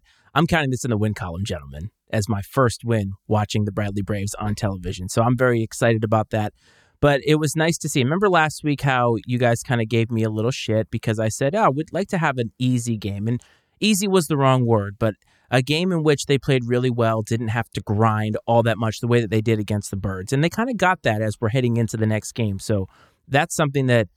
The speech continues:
I'm not taking a victory lap per se, but it's what I was hoping to see. And I think the team got that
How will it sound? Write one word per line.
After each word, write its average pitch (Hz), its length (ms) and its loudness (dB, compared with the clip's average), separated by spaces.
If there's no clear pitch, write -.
I'm 139 60 2
not 127 100 4
taking 110 180 2
a 104 40 -4
victory 127 320 -2
lap 87 200 -8
per 104 120 -4
se, 87 360 -6
but 139 180 2
it's 139 180 0
what 156 140 4
I 131 180 2
was 123 180 -4
hoping 127 300 0
to 110 60 -2
see. 117 220 0
And 107 80 0
I 107 40 0
think 123 180 0
the 120 60 0
team 117 280 -2
got 113 200 0
that 113 160 2